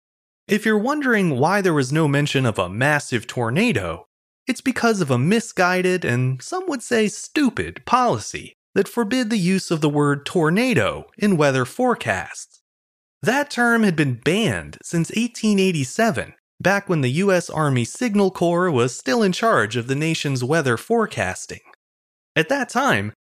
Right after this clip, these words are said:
tornadoes were viewed as too difficult to predict with any degree of certainty, so to avoid creating a public panic,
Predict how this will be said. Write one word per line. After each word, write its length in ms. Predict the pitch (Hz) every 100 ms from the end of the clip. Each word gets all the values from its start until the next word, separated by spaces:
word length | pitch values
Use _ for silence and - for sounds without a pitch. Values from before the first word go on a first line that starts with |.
| _
tornadoes 580 | 220 214 254 285 277 -
were 140 | 220
viewed 400 | 147 175 190 190
as 240 | 120 120 -
too 260 | - 277
difficult 560 | 170 196 262 240 185 151
to 100 | 135
predict 540 | - 120 208 139 -
with 140 | 113 113
any 220 | 175 165
degree 380 | 139 135 185 123
of 100 | 101
certainty, 640 | - 269 247 101 - - - _ _
so 200 | - 123
to 160 | 113 104
avoid 480 | 107 190 202 143
creating 480 | - 123 139 143 123
a 60 | 101
public 460 | - 185 131 104
panic, 440 | - 269 208 92